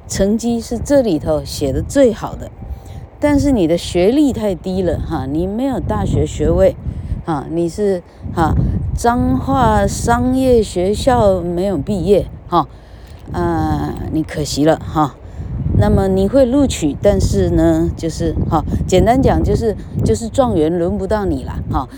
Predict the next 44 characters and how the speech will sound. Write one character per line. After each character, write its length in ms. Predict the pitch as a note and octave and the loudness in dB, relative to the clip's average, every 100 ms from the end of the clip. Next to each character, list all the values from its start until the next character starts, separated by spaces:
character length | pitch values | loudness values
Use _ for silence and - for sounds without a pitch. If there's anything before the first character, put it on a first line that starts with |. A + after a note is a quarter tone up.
| - - | -20 -4
状 240 | A3 G3+ | -2 2
元 220 | D#3+ D#3 | 0 0
探 300 | - A3+ F#3+ | 0 0 0
花 280 | G3 G3 F#3+ | 0 0 0
什 140 | G#3 D#3+ | -2 -2
么 140 | F3+ | -4
榜 260 | F#3 E3 G3 | -2 -2 0
首 220 | E3+ C3 | -2 -2
的 120 | C3+ | -4
什 160 | C3 D3+ | -4 -4
么 120 | E3+ | 0
东 200 | E3+ F#3 | 0 -2
西 160 | E3+ | -4
哈， 200 | D3+ C#3 | -6 -4
你 180 | C3+ D3 | -4 -6
可 160 | D#3 - | -6 -8
能 180 | C#3 D3 | -4 0
都， 200 | F3 F3+ - - - | 2 2 -4 -18 -2
都 100 | F3+ | -2
谈 220 | - F3+ | 0 -2
不 100 | F3 | 0
上 220 | E3 G3+ | 0 0
了 100 | D#3 | 0
哈。 240 | C3 D3+ C#3 | -2 -6 -2
但 180 | F3 D#3 | -2 0
你 120 | A#2+ | -2
会， 240 | - G3 E3 - - - | -2 -2 -4 -10 -18 -6
就 120 | F3 | -6
是， 120 | E3 - - | -4 -10 -4
你 140 | F3+ F3+ | -2 2
就 180 | C4+ | 2
是 180 | C4+ C#4 | 2 0
以 220 | G#3 F3+ | -2 -2
后 160 | A#3 C4 | 2 2
当 240 | A#3+ A#3 | 2 0
做 140 | A#3+ A3 | 0 0
attaché 760 | F#3+ F#3+ G3+ G3+ - A#3+ A3 | 0 -2 0 0 4 4 4
就 140 | F#3 F3 | 4 2
对 180 | F#3 | 4
了 140 | E3 C3+ | 4 0
哈， 260 | C#3 F3+ - - - - | -2 -2 -2 -14 -16 -4
你 180 | F3 | -4
会 200 | E3+ B3+ | 0 0
是 280 | A#3 A#3+ G#3+ | 0 -2 -6